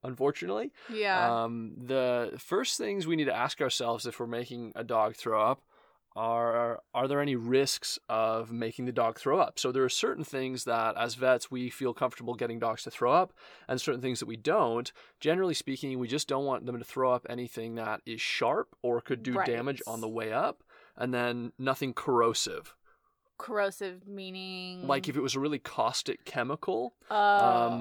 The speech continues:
Speaker 1: um, you know, things like battery acid and that sort of thing, we
Speaker 2: Oh.
Speaker 1: do worry about just because if they throw it up and that then lines the esophagus, you could do
Speaker 2: Got
Speaker 1: more
Speaker 2: it.
Speaker 1: damage
Speaker 2: Got it. You
Speaker 1: by
Speaker 2: don't
Speaker 1: getting
Speaker 2: want
Speaker 1: the
Speaker 2: it
Speaker 1: throw up.
Speaker 2: going down and then back up.
Speaker 1: Yeah, yeah.
Speaker 2: Right.
Speaker 1: So that's the first thing. I don't think banana slugs and meat really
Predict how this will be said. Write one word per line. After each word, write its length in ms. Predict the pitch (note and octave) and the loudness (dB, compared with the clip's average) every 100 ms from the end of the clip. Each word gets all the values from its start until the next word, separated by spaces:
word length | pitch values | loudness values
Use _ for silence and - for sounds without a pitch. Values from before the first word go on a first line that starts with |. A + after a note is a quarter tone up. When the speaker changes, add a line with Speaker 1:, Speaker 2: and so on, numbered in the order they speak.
| A#2+ A#2 | -4 -4
Speaker 1:
um, 60 | |
you 60 | A#2 | -4
know, 100 | A2+ | -6
things 180 | C3+ A#2+ | -4 -4
like 220 | A2+ G#2 | -4 -2
battery 480 | A2+ B2 C3 C#3+ C3 | 2 2 2 0 0
acid 480 | C#3 C#3+ D#3+ D3+ | -2 -2 0 0
and 100 | C3+ | 0
that 160 | A#2 B2+ | -4 -4
sort 200 | - C#3 | -2 0
of 100 | G#3+ | 0
thing, 300 | - G3+ C3 | 0 0 0
we 100 | A#2+ | -2
Speaker 2:
Oh. 40 | |
Speaker 1:
do 180 | B2+ B2 | -2 -2
worry 340 | A#2+ B2 C#3 D3+ | 0 2 2 2
about 300 | B2+ A2+ A#2 | 2 0 -2
just 180 | B2+ - | -10 -10
because 460 | A#2 A#2 A#2 A2 - - - - | -8 -6 -4 -6 -8 -18 -20 -10
if 220 | - A#2+ | -6 -4
they 260 | - A#2 A#2 | -2 -2 -2
throw 320 | - C3 B2 | -2 2 2
it 80 | B2 | 4
up 220 | A#2+ - | 2 0
and 100 | A#2 | -2
that 140 | A2 - A2+ | -4 -4 -4
then 140 | A2+ | -2
lines 480 | A2 A2 A#2 B2+ A#2+ | 0 0 0 -2 -4
the 120 | A#2+ | -6
esophagus, 760 | - B2+ C3+ - A#2 A2 - B2 | -2 0 0 -2 -6 -4 -4 -6
you 80 | |
could 160 | A#2 A2 | -8 -8
do 120 | A#2 | -4
Speaker 2:
Got 280 | A2+ G3 - | -2 0 2
Speaker 1:
more 240 | A#2+ A#2+ | 2 2
Speaker 2:
it. 80 | A2+ | 0
Speaker 1:
damage 480 | A3+ A#2 G#3+ G2 - | -2 -4 -6 -6 -2
Speaker 2:
Got 180 | G3 - | 0 -2
it. 140 | - | -4
You 80 | - | -2
Speaker 1:
by 60 | A#3 | 2
Speaker 2:
don't 100 | A3 | 2
Speaker 1:
getting 60 | A3 | 2
Speaker 2:
want 120 | G3+ | 0
Speaker 1:
the 40 | F#3 | 2
Speaker 2:
it 40 | |
Speaker 1:
throw 100 | A2 | 2
up. 80 | D3+ | 2
Speaker 2:
going 120 | D#3+ E3 | -2 -4
down 440 | D#3 F#3 A#3+ A#3 | -2 0 0 -4
and 140 | E3+ | -8
then 180 | D3 D3+ | -10 -12
back 240 | - - - F3+ | -10 -10 -6 -6
up. 140 | C3 | -4
Speaker 1:
Yeah, 220 | A#2+ G#2+ - | -2 -2 -6
yeah. 180 | A#2+ A#2+ | -4 -2
Speaker 2:
Right. 180 | G2 E2+ | -2 -4
Speaker 1:
So 180 | - B2+ | -2 4
that's 240 | D#3 F3 | 4 4
the 80 | C#3+ | 0
first 260 | D#3+ D3 - | 0 -2 -2
thing. 140 | A#2 | -2
I 80 | B2+ | -2
don't 160 | C#3+ | -2
think 220 | D#3 C3 A#2+ | -4 -6 -4
banana 320 | A#2+ B2 B2 | -4 -2 -2
slugs 340 | - B2 A2 | 0 0 -2
and 140 | A2 A2+ | -8 -6
meat 240 | B2+ - | -6 -4
really 400 | B2+ B2 A#2+ | -2 -2 -2